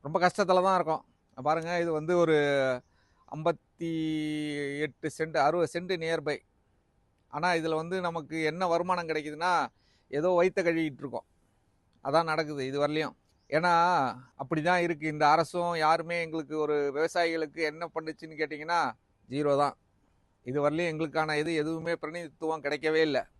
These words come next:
கஷ்டத்துல தான் இன்னும் இருக்கோம். என்ன பண்றது? இதுக்கெல்லாம் யார் வந்தா நமக்கு சரியான இதை செய்வாங்கன்னு தெரியல.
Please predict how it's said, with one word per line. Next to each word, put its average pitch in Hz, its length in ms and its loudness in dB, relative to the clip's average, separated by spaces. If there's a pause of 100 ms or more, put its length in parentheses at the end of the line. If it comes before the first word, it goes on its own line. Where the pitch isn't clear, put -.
(500)
கஷ்டத்துல 160 380 0
தான் 170 140 0
இன்னும் 165 220 -8
இருக்கோம். 156 440 -4 (480)
என்ன 165 200 -2
பண்றது? 151 460 0 (220)
இதுக்கெல்லாம் 156 400 2
யார் 170 260 8
வந்தா 160 680 6
நமக்கு 143 380 -8
சரியான 165 400 -2
இதை 160 180 0
செய்வாங்கன்னு 156 500 -4
தெரியல. 151 440 -2